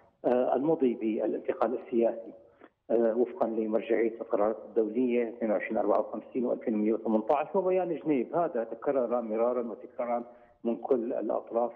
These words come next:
في المجموعة الدولية، وأيضًا تكرر تعطيل الأسد للعملية السياسية. منذ البداية ولعقد مضى من الزمن ما زال الشعب السوري يدفع ثمن هذا الصمت الدولي.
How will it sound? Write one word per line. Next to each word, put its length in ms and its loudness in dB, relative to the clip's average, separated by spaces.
في 140 -2
المجموعة 400 -2
الدولية، 640 -2
وأيضًا 800 0
تكرر 580 0
تعطيل 440 0
الأسد 480 0
للعملية 640 2
السياسية. 680 -4
منذ 160 2
البداية 480 2
ولعقد 800 -2
مضى 340 -2
من 160 -8
الزمن 360 -2
ما 100 4
زال 260 0
الشعب 560 0
السوري 440 -2
يدفع 340 -2
ثمن 340 0
هذا 380 0
الصمت 320 -2
الدولي. 500 0